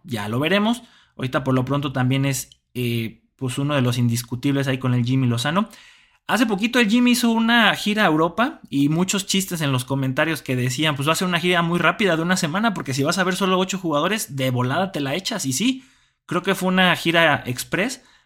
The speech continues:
a comparación de las giras que tenía que hacer el Tata o en su momento Osorio. Eh, ahorita también ya repatriamos a Chicharito, también ya se vino Guardado y no tiene nada de malo. El tema es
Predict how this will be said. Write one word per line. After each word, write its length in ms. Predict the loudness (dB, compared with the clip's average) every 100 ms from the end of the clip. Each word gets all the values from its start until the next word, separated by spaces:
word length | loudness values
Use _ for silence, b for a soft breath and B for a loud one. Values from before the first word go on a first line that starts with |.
| b
a 140 | -4
comparación 480 | -2 -2 0 -2 -2
de 80 | 0
las 180 | -2 -2
giras 200 | -4 -4
que 100 | -4
tenía 240 | -2 -2
que 80 | -4
hacer 160 | -2
el 160 | -2 0
Tata 380 | 0 2 0 0
o 160 | 0
en 60 | 0
su 100 | 0
momento 460 | 2 2 -2 -4 -2
Osorio. 640 | 0 2 2 2 0 -2 B B B B
Eh, 420 | -6 -2 -2 -2 2
ahorita 220 | 0 2
también 280 | -2 0 0
ya 60 |
repatriamos 880 | -2 -2 -4 -4 0 0 0 -2 -4
a 180 | -8 -8
Chicharito, 580 | -6 -4 -2 -2 -4 -4
también 280 | -2 -2 -2
ya 80 | -2
se 120 | 0
vino 260 | 0 0
Guardado 500 | 0 0 2 2 0 B B
y 120 | -4 0
no 160 | 0
tiene 280 | 0 0 2
nada 300 | 2 2 2
de 140 | 2
malo. 480 | 0 0 0 -4 -10
El 300 | -4 -2 -2
tema 400 | -2 -2 2 2
es 420 | 2 -2 -6 -12